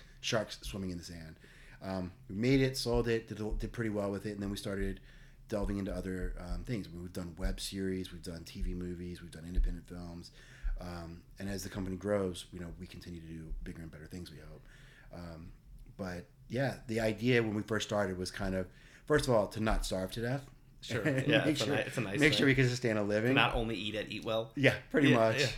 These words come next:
Speaker 1: But, uh, we ended up, we ended up, uh, just growing and kind of weaving and, and trying to find our way into a, a business, which I think we've built something pretty good, but, you know, we're still, we're still working on building it.
Speaker 2: And wh-, how did you meet Eric Woods?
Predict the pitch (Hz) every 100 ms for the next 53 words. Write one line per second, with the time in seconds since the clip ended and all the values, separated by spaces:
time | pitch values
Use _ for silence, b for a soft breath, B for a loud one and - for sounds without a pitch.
0 | - 131 117 120 131 131 131 123 117 -
1 | B B B B B 185 208 208 180 175
2 | 170 139 143 127 - 131 156 123 107 117
3 | 117 123 117 110 98 117 120 120 113 -
4 | 107 110 95 104 101 110 107 104 104 101
5 | 95 95 95 92 - 101 98 95 90 90
6 | 110 95 95 95 - - - - - -
7 | - - - 123 127 104 104 107 107 95
8 | 90 95 101 98 131 143 131 107 - B
9 | B B B - 113 120 117 110 107 101
10 | 98 - 101 101 110 95 107 95 - -
11 | - - - - 123 113 113 117 - 120
12 | 127 120 117 117 113 - 107 98 104 104
13 | 95